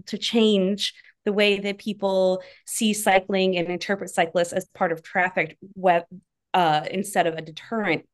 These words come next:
to traffic. Um, recently I was biking, and, uh, I was making a left turn crossing traffic, and I was waiting 'cause traffic was oncoming. There was a woman behind me in an S U V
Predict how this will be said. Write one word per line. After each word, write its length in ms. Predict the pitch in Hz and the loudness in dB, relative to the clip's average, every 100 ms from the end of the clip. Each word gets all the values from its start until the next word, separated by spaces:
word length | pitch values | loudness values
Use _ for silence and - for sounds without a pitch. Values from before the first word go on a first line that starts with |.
| _ | _
to 100 | - | -12
traffic. 540 | 190 - - - - - - - _ | -6 -8 -6 -8 -10 -16 -20 -20 _
Um, 500 | 190 175 160 151 - _ | 0 2 2 2 -2 _
recently 500 | 202 214 233 240 214 | 0 4 4 4 4
I 140 | 190 185 | 6 6
was 140 | 185 | 4
biking, 580 | 185 180 180 180 175 - | 2 0 2 -2 -2 0
and, 580 | 175 175 170 170 170 170 | 2 2 2 0 -2 0
uh, 60 | 170 | 2
I 160 | 160 | 2
was 120 | 165 | 2
making 240 | 180 165 185 | -2 -4 0
a 40 | |
left 280 | 175 180 180 | 2 2 0
turn 280 | - 185 170 - _ _ | 0 2 0 -4 _ _
crossing 440 | 190 185 - 170 165 | 0 0 2 -2 0
traffic, 540 | 202 202 - 175 165 _ _ _ | 0 0 0 -4 -4 _ _ _
and 120 | 185 175 | -4 0
I 60 | |
was 120 | 165 | 0
waiting 300 | 190 262 208 | 2 2 2
'cause 160 | 190 196 | -4 -6
traffic 320 | - 175 - | -6 -8 -8
was 140 | 180 170 | -10 -4
oncoming. 480 | 180 175 247 202 | -4 2 2 2
There 100 | 190 | 0
was 100 | 180 190 | -2 -2
a 40 | |
woman 300 | 190 196 185 | -4 -2 -4
behind 320 | 185 226 240 | -4 -2 0
me 100 | 247 | 0
in 80 | 196 | -2
an 120 | - | -2
S 200 | 180 - | -4 -4
U 80 | 185 | -8
V 360 | 180 254 196 | -2 0 0